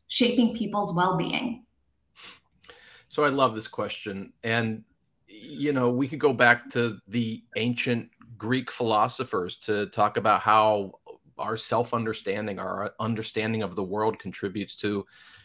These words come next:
Speaker 2: the good life. I, I, I doubt when you asked the <laughs> question, you wanted me to go back to Plato and Aristotle. But the fact is that the three of us and our loved ones and everyone we know is thinking about what's a life well lived.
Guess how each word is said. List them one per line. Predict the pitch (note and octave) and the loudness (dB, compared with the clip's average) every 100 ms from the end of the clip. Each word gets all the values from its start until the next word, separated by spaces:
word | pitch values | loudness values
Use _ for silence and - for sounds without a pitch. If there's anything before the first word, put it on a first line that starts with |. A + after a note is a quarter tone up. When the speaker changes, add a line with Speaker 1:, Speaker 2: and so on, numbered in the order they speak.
| _ | _
Speaker 2:
the | A#2 | -6
good | A#2+ B2 | 0 0
life. | A#2+ C3 - | 4 2 2
I, | - - | 0 0
I, | A2+ A2+ | -2 -2
I | G#2+ | -4
doubt | G#2+ G2+ G2+ | 0 0 0
when | G#2 | -2
you | G2+ | 2
asked | F#2+ F#2+ | 4 2
the | - | -2
<laughs> | - - | 2 4
question, | C#3 - A#3+ F3 | 4 4 4 6
you | E3 | 4
wanted | C3 C3 A#2+ | 6 4 2
me | G#2+ | -2
to | G#2+ | 0
go | A2 | -2
back | G2 A2 G#2+ | 2 2 2
to | G#2 | -8
Plato | - G#2+ G2+ G#2 | -2 0 2 0
and | G2 | 0
Aristotle. | G#2 G#2 - G2+ F#2+ G#2+ | -2 -4 -4 -2 0 -2
But | A2 B2+ - | -2 -4 -4
the | |
fact | B2+ A#2 B2 - | 2 4 4 4
is | B2 A#2+ | 0 0
that | B2+ B2 A#2+ - - - - - - _ | 6 6 6 -4 -20 -20 -20 -20 -20 _
the | - | 2
three | B2 B2+ B2 | 2 2 2
of | C3 A#2 | 2 4
us | A#2 A2+ - - - _ - | 6 6 0 -6 -10 _ -6
and | A2+ A2 A2 - | -4 -2 -2 -2
our | G#2 | -2
loved | G#2+ B2 A#2+ | 2 2 4
ones | A#2+ A2+ A2+ - - | 2 2 -2 -6 -8
and | G#2+ G#2+ G#2 - | -6 -4 -4 -2
everyone | A2 A2+ A#2 A#2 A2+ | 0 2 4 4 4
we | A2 | 0
know | G#2 G2+ G#2+ D#3+ G3 - | 2 2 2 0 -4 -6
is | D3 D3+ D3 C#3+ - - | -2 0 -2 -4 -6 -2
thinking | E3 - C#3+ D3 C#3+ | -4 -2 -6 -6 -4
about | A2+ B2+ C3 C3 - | -2 2 4 4 2
what's | A#2 D3 - | -2 -2 -2
a | |
life | C#3+ C3+ B2+ - - C3+ | 0 2 2 0 -12 -4
well | B2 A#2+ A#2 A2+ | 4 6 6 4
lived. | A2+ G2+ - - | 0 0 -2 -10